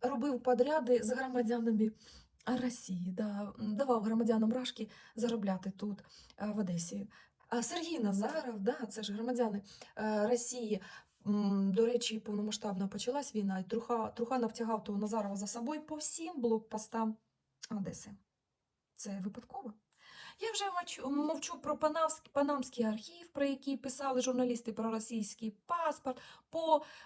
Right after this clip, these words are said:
е, підігрування бандюкам з Рашки. Я нагадаю, він не припускав даже відкриття російських готелів, які кришували бандитські групіровки з Росії. І от я так собі думаю, коли фінансові успіхи замішані на крові,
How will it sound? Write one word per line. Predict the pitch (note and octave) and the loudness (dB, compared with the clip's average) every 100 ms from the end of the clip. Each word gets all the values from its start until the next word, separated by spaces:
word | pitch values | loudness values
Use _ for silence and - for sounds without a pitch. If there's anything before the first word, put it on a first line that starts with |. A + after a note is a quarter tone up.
| - | 2
е, | B3 B3+ | 4 4
підігрування | C#4 D4+ D4 D4 C#4 C4+ | 4 0 2 4 4 4
бандюкам | A#3 D4 C4 B3+ - F4 F4 C4 | 6 6 6 0 2 4 6 4
з | |
Рашки. | D4+ C#4+ A3+ - A3 - - | 2 2 0 -2 -6 -8 -14
Я | D4+ | -2
нагадаю, | A4 A#4 G4+ D#4+ | 0 2 2 0
він | F4 | -6
не | F#4 | -8
припускав | - - - D4 | -8 -8 -6 -2
даже | E4 D4+ | -2 -2
відкриття | D4 - B3+ F4+ F4+ | -4 -4 -6 0 0
російських | C#4+ - D4 E4+ D4 - C#4+ - - - | 0 -2 -4 -4 -4 -2 -2 -2 -8 -8
готелів, | G3+ A#3 - F#4+ F4+ C4+ A3 | -4 -4 -2 2 4 4 4
які | A3 A#3+ B3 | 4 4 2
кришували | A3+ A3 A#3 C4 D#4+ D#4 - - | 0 0 0 2 2 0 -8 0
бандитські | A3 A3+ A3+ - A#3+ | 4 4 2 -2 0
групіровки | A#3+ A#3 G#3 - F#3+ | 0 0 -2 -4 -4
з | |
Росії. | G3+ G#3+ - G3 - - _ _ - - - - - | -4 -6 -10 -10 -12 -14 _ _ -20 -20 -20 -20 -14
І | |
от | F4+ F#4+ | -12 -12
я | |
так | F#4+ | -12
собі | - - | -12 -12
думаю, | D4+ C4 G#3+ G#3 | -10 -4 -2 6
коли | B3+ C#4+ | 6 6
фінансові | D#4 D#4 D4+ - C#4+ - | -2 -2 -2 -4 -6 -4
успіхи | C#4+ C#4+ - G3 G3+ | -4 -4 -8 -10 -6
замішані | G#3 B3+ D4 - A3 G#3 | -4 -4 -2 0 2 2
на | A3 | 2
крові, | A3 G3 G3+ G#3 A#4+ | -2 -4 -2 -2 -6